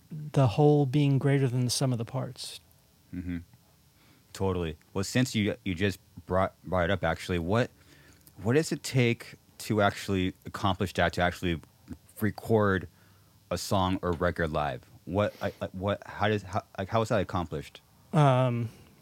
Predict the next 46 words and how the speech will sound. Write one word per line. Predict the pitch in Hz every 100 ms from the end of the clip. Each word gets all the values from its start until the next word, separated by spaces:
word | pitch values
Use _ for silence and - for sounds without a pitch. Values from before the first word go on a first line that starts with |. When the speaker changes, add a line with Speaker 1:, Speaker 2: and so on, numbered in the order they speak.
| -
Speaker 1:
well, | 156 135 135
one, | 139 139 165 147 -
the | -
pre-production | - 160 156 143 - 147
and | 135
having | 127 135 139 127
the, | - 123 120 - - _
and | 175 135
everybody | 139 143 135 131
having | 120 135 131
their | 123
parts | - 143 139
rehearsed | 135 117 127 - - _ -
is | 131
Speaker 2:
Yeah. | - 160
Speaker 1:
huge, | 139 131 - 170 -
obviously. | 135 117 - 127 127 _ -
Speaker 2:
Yeah. | 85 80 78 _ -
Speaker 1:
That's, | 143 -
that's | - 135 -
everything. | 151 135 - 117 135 - -
You | 147
know, | 123
I | 135
mean, | 135 135
you | 147 151
know, | 127 123 - _ - - _
as | 160
long | 160
as | 151
everybody's | 165 160 139
a | 139
competent | 156 147 135
musician, | 127 147 170 139
I |
mean, | 123 127
you | 135
can, | 135 135
there's | 131 -
some | 147 139
degree | 131 139
of | 127
experimentation, | 127 - 139 120 - 135 151 143
and | 117 117
that's | -
great. | - 120 127